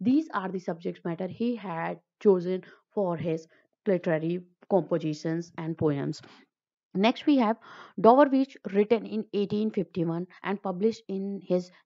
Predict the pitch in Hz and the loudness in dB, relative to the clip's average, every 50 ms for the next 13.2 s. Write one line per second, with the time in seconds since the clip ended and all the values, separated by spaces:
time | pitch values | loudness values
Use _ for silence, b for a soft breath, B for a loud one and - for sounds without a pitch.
0 | _ 196 196 220 240 226 - 214 185 175 175 175 180 - - 190 185 190 - 196 | _ 0 2 2 2 0 2 2 2 2 2 0 -4 -6 -6 -6 -6 -6 -4 -6
1 | 196 180 180 196 185 190 196 202 b b b b b b b b _ _ _ _ | -6 -4 -4 -4 -2 -2 -4 -4 b b b b b b b b _ _ _ _
2 | _ - - 196 170 - - - 190 - - 170 151 156 156 165 185 B B B | _ -6 -6 -6 -6 -4 -4 -4 -4 -2 -2 -4 -2 -2 -4 -4 -6 B B B
3 | B B B B _ 262 247 220 226 220 214 214 208 208 - 240 226 - 202 180 | B B B B _ 0 2 4 4 4 6 4 4 4 4 2 2 2 0 2
4 | 185 208 226 - - 185 175 170 202 190 170 175 - - 190 185 180 170 190 185 | 2 2 2 0 0 0 2 2 2 0 -2 -2 -4 -2 0 0 2 2 2 2
5 | 175 190 196 190 - - 180 170 165 160 156 156 156 - - 175 170 156 156 - | 4 2 2 0 0 0 2 2 2 2 2 0 -2 -4 -4 -4 -4 -4 -6 -10
6 | - 165 190 180 185 202 208 208 202 220 233 - - 190 - - 202 202 185 185 | 0 2 2 4 4 0 -2 -2 -4 -4 -4 -4 -6 -8 -2 0 2 2 2 2
7 | 185 190 196 190 185 180 180 185 196 180 190 202 214 208 208 - B B B B | 2 0 0 0 0 -2 -2 -2 -4 -2 0 2 2 0 0 -4 B B B B
8 | B B B _ 208 208 208 208 - 240 226 - 180 175 175 _ - 196 190 202 | B B B _ 0 0 0 0 -2 -4 -4 -4 -8 -10 -12 _ -6 -4 -2 0
9 | 196 190 180 185 185 - 196 190 - - 208 196 180 185 180 190 202 196 - - | 0 0 -2 -2 -4 -6 -8 -8 -8 -4 -2 0 0 0 0 -2 -2 -4 -4 -4
10 | 208 190 185 - - 185 175 170 - 196 190 - 190 190 190 - - - 214 196 | -4 -4 -4 -4 -4 -4 -4 -4 -6 -6 -4 -2 0 -2 -2 -2 -4 -4 -2 -2
11 | 180 170 165 - - 180 175 170 165 175 180 175 B B B B B B B - | -2 -4 -6 -6 -6 -6 -6 -6 -6 -8 -10 -12 B B B B B B B -8
12 | 202 - - - 190 180 175 175 175 180 202 240 233 B B B - 208 208 202 | -8 -6 -4 -2 0 0 0 0 0 -2 -4 -4 -8 B B B -8 -6 -4 -2
13 | 190 190 180 - | -2 -2 -4 -6